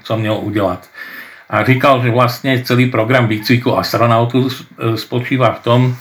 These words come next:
že se vlastně imunizují, e, návody, co mají dělat, nebo, nebo co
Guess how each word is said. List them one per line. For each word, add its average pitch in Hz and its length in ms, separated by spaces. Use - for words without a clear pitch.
že 120 220
se 135 140
vlastně 120 760
imunizují, 123 1080
e, 113 880
návody, 123 800
co 156 140
mají 143 260
dělat, 110 720
nebo, 110 400
nebo 107 340
co 131 320